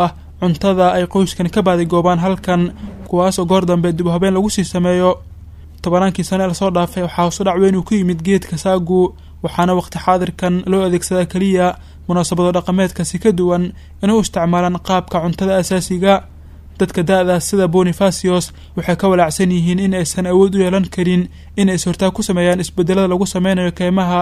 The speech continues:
ay ka helaan cuntooyinka ay u arkaan inay dhaqan ahaan u isticmaali jireen, si ka duwan badeecooyinka kale ee ku jira suuqyada ee aan la midka ahayn tirxiga sago. Inta badan waxaa ragga halkan ay isku howlaan ugaarsiga, halka dumarkuna yihiin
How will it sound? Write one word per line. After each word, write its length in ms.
ay 80
ka 160
helaan 320
cuntooyinka 480
ay 60
u 100
arkaan 320
inay 200
dhaqan 280
ahaan 300
u 80
isticmaali 500
jireen, 360
si 180
ka 120
duwan 240
badeecooyinka 540
kale 220
ee 40
ku 140
jira 160
suuqyada 540
ee 100
aan 80
la 80
midka 280
ahayn 240
tirxiga 400
sago. 440
Inta 220
badan 240
waxaa 280
ragga 480
halkan 420
ay 100
isku 180
howlaan 280
ugaarsiga, 680
halka 280
dumarkuna 420
yihiin 440